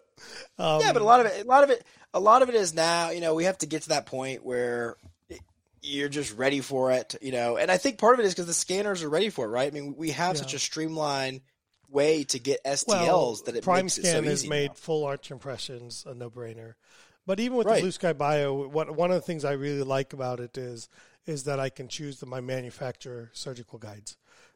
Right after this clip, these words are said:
Speaker 1: So I can
Speaker 2: Right.
Speaker 1: produce BioHorizons guided kits, Neodent guided kits, Nobel guided kits,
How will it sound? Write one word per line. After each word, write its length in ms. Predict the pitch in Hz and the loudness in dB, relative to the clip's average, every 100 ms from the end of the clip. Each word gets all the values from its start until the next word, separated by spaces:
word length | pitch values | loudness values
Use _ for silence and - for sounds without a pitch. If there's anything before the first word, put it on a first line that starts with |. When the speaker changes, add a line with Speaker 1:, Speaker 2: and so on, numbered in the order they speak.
| - | -10
Speaker 1:
So 200 | 143 131 | -6 -4
I 140 | 127 | -6
can 180 | - 127 | -8 -4
Speaker 2:
Right. 140 | 120 | -4
Speaker 1:
produce 320 | 131 135 127 - | -4 -6 -10 -8
BioHorizons 680 | 143 131 127 123 120 120 | -6 -6 -6 -6 -8 -10
guided 340 | 120 127 123 - | -8 -6 -8 -10
kits, 300 | 127 117 - | -12 -10 -10
Neodent 500 | 131 127 127 123 - | -8 -6 -8 -8 -8
guided 320 | 127 123 113 | -8 -8 -12
kits, 260 | 131 - 131 | -14 -12 -14
Nobel 320 | 117 127 127 | -10 -8 -8
guided 420 | 131 127 127 127 | -6 -8 -10 -14
kits, 340 | 135 120 - | -14 -14 -14